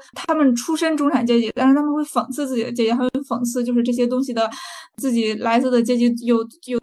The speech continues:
多么大的问题，这个社会实际上已经会对社会进行一些批判之类的，然后听起来他们好像把穷人抬在一个非常高的位置上一样。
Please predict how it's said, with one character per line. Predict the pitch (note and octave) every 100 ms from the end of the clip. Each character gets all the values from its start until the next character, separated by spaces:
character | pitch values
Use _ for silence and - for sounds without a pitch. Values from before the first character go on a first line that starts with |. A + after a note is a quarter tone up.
| A#3+
多 | B3+
么 | B3
大 | B3+
的 | B3
问 | A#3+ C4+
题， | A#3+ - A#3+
这 | C4+
个 | B3+ -
社 | C#4 C4
会 | B3+ A3+
实 | - A#3
际 | A#3+
上 | C4 A#3+
已 | A3
经 | A#3+ A#3+ A#3+ -
会 | - B3+
对 | C4+
社 | C#4
会 | D4 B3
进 | C4+
行 | D#4+
一 |
些 | C4 C4
批 | - C#4
判 | D4 C4+ A#3
之 | A#3+
类 | A#3+
的， | A#3 A3+
然 | A#3+
后 | B3
听 | A#3+ C4+
起 | C4
来 | A#3
他 | A#3 B3
们 | C4
好 | A3+
像 | A#3+ B3
把 | A#3+
穷 | A#3+ B3 B3
人 | A#3 A#3
抬 | A#3 A#3
在 | A#3+
一 |
个 | B3
非 | C4+
常 | C4 A#3+
高 | B3+
的 | A#3
位 | C#4 C4+
置 | G#3+
上 | A#3 - -
一 |
样。 | F#3+ A3+ A#3+